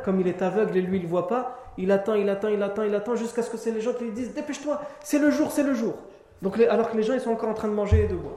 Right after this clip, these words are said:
Et le Hafid ibn Hajar, al-Asqalani, il écrit beaucoup à propos de ça, en disant, ça crée un gros problème, parce que d'une certaine manière,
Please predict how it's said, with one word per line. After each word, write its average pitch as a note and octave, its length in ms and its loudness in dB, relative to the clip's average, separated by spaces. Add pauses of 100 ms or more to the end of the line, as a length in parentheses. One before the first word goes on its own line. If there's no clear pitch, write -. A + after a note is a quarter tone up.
(1600)
Et B2+ 60 -14 (500)
le - 140 -14
Hafid D3+ 180 -8
ibn C#3 160 -8 (100)
Hajar, D3 280 -8 (100)
al-Asqalani, D3+ 520 -10 (200)
il C#3 120 -12
écrit D3 240 -10
beaucoup E3+ 300 -8
à B3 80 -6
propos D3 220 -12
de - 80 -12
ça, G#3 300 -10 (260)
en D3 80 -10
disant, D3 320 -6
ça E3 140 -12
crée E3 360 -8
un C#3+ 160 -8
gros E3 200 -6
problème, F3 420 -6
parce - 160 -10
que E3 80 -10
d'une D3+ 160 -8
certaine E3 300 -8
manière, F#3 320 -6